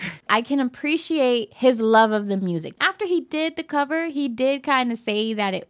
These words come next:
Speaker 2: like, he did kind of be like, "Well, maybe that wasn't the right choice for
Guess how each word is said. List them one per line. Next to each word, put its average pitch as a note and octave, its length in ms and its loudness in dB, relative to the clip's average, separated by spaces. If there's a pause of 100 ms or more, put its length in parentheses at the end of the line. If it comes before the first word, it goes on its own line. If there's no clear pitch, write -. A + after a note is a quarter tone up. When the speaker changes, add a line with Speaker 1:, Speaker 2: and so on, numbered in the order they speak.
(160)
Speaker 2:
like, F3 320 -10
he - 160 -10
did G#3 220 -4
kind G#3 260 -4
of F#3+ 80 -6
be F#3+ 120 -8
like, F#3 280 -8
"Well, G4 320 -10 (300)
maybe F4 240 -2
that D#4+ 160 -2
wasn't C4+ 320 -4
the A#3+ 100 -4
right B3 340 -4
choice B3 720 -8
for A3 680 -2